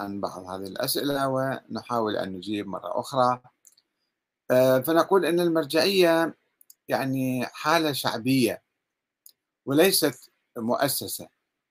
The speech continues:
ولا تابعة لحكومة معينة، مثل الأزهر مثلًا، أو مثلًا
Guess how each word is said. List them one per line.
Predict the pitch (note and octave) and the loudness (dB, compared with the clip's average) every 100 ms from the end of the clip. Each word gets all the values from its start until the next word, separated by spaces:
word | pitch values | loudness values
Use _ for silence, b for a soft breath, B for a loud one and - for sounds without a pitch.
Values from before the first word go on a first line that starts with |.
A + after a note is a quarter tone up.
| _ _ _ _ _ - | _ _ _ _ _ -2
ولا | C#3 D3+ | 4 4
تابعة | C3+ C#3+ C#3 A#2 A2 | 4 2 2 2 0
لحكومة | G#2+ G2 G2+ - B2 G#2+ | -2 -6 -12 -6 -2 -2
معينة، | F#2 D2+ F#2+ F2 E2+ _ _ _ _ _ _ _ _ _ _ _ _ _ _ _ B2+ | -4 -10 -12 -14 -18 _ _ _ _ _ _ _ _ _ _ _ _ _ _ _ -6
مثل | B2 A#2+ | -4 -2
الأزهر | A2+ D3 C#3+ D3 | 2 2 2 0
مثلًا، | C3+ B2+ C3+ C3 C3 B2 A#2+ - - | 0 -2 -2 0 0 -2 -4 -8 -6
أو | G#2+ G2 | -6 -6
مثلًا | G2+ - G2 G2+ G2 | -12 -12 -10 -8 -8